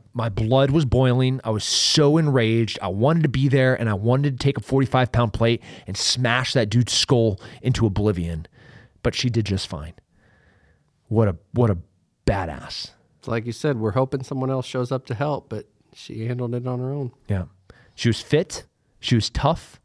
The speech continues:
Speaker 1: She, obviously she trains, but, like, she, she also sle-, obviously does jujitsu too.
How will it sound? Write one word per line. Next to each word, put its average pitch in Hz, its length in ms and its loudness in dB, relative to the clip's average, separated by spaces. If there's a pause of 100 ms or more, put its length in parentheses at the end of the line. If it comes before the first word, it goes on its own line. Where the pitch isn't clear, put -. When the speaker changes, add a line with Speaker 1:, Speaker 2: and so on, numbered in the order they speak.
(580)
Speaker 1:
She, - 120 -2
obviously 127 420 2
she - 140 -8
trains, 92 280 -4
but, 117 180 0
like, - 240 -6 (420)
she, - 220 0 (100)
she - 160 2
also 180 220 2
sle-, 117 260 0 (100)
obviously 117 320 2
does 98 200 -2
jujitsu 101 420 -2
too. 82 240 -2